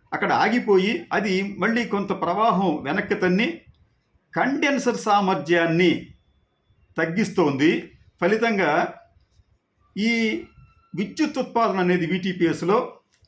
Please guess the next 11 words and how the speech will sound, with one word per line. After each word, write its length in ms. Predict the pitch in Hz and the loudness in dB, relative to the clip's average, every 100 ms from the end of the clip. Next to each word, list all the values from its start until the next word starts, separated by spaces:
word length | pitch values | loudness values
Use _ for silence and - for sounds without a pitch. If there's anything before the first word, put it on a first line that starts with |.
| _ | _
తగ్గుతోంది. 1000 | 180 190 220 202 151 127 139 143 131 101 87 - _ _ | -4 -2 0 2 2 2 2 2 2 0 -4 -14 _ _
ఎంత 100 | - | -4
తగ్గుతోంది? 680 | 247 233 220 214 208 202 208 | -2 0 0 2 2 2 0
వాళ్ళ 240 | 190 185 170 | 0 0 0
అంచనా 220 | 175 175 | 0 0
ప్రకారం 500 | 160 147 151 175 170 - _ _ | -2 -2 0 0 -2 -10 _ _
రోజుకు 420 | 120 185 214 190 190 | 2 4 4 2 0
దాదాపు 680 | 156 151 147 - 254 - - _ _ | 0 2 0 -2 -4 -6 -12 _ _
పది 200 | 156 175 | -2 2
లక్షల 360 | 185 180 - 170 | 2 0 -2 0
యూనిట్ల, 560 | 160 185 190 175 151 | 0 -2 0 0 0